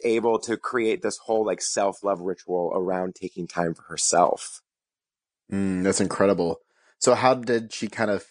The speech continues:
Speaker 2: create that shift?
Speaker 1: It, it's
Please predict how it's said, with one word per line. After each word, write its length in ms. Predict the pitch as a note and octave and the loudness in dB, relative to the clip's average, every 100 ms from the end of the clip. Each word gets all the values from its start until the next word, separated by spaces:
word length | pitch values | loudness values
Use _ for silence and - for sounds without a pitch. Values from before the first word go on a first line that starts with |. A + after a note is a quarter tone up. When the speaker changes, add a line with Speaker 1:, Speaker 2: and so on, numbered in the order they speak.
| _ | _
Speaker 2:
create 400 | - - G2+ G2 | -10 -2 0 0
that 180 | - - | -4 -8
shift? 520 | - - A2+ - - _ _ _ _ _ _ - - - - B2 | -6 -4 -6 -8 -20 _ _ _ _ _ _ -16 -12 -8 -8 2
Speaker 1:
It, 160 | C3 C3 - | 4 4 4
it's 200 | C3 B2+ | 2 2